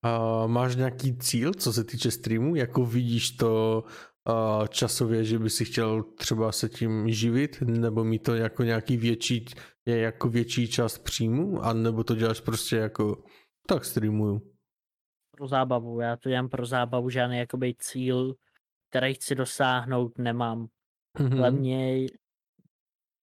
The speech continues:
Speaker 2: já nemám, teď to vyzní blbě, nemám rád masy lidí.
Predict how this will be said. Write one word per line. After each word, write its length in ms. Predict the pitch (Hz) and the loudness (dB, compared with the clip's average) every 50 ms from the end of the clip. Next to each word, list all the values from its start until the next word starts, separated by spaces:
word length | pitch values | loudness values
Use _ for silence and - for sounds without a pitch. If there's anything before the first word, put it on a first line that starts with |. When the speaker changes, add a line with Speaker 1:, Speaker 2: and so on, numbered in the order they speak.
| _ _ _ _ _ _ _ _ _ _ - 147 | _ _ _ _ _ _ _ _ _ _ -4 0
Speaker 2:
já 140 | 139 131 | 0 0
nemám, 480 | 131 135 139 135 135 139 139 139 139 135 - _ _ _ | 0 0 0 0 0 -2 -4 -8 -10 -12 -16 _ _ _
teď 160 | - 127 127 | -12 -10 -8
to 120 | - 143 | -4 -4
vyzní 220 | 135 123 - 139 131 | -4 -4 -6 -6 -6
blbě, 420 | 127 131 127 127 127 123 127 127 - _ _ _ _ _ _ - | -4 -4 -4 -4 -4 -4 -4 -6 -8 _ _ _ _ _ _ -4
nemám 260 | 135 135 135 143 147 | -2 0 0 2 2
rád 280 | 143 143 139 123 - | 2 0 0 -2 -4
masy 380 | 139 139 135 127 - - - 143 | -4 -2 -2 -2 -2 -2 0 0
lidí. 340 | 135 135 131 123 120 110 | 0 0 -2 -4 -8 -14